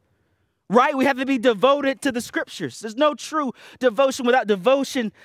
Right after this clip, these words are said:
to the word. And we have to pour out our hearts in prayer. What's so interesting to me is that as Paul is writing to a church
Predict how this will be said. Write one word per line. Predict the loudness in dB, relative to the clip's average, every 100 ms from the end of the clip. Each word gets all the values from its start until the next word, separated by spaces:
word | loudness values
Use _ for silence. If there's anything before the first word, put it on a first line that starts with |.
| _ -2
to | 2
the | 2
word. | 4 2 2
And | 0
we | 0
have | 0 0
to | -2
pour | -2 0 2 2
out | 2 0 0
our | 0 -2
hearts | -2 -2 -2 -8 -18 -20 _ _ _
in | -4 -2 -4
prayer. | -6 -2 -2 -2 -8 _ _ _ _ _ _ _ _ _ _
What's | 0 2
so | 0 0
interesting | -2 -2 -4 -2 -2
to | -2
me | 0 0
is | 2
that | 2
as | 0
Paul | -4 2 4 6 4 0 -4
is | -2 0
writing | 2 2 2 0
to | -2
a | -2
church | 0 0 0 -4 -14 -18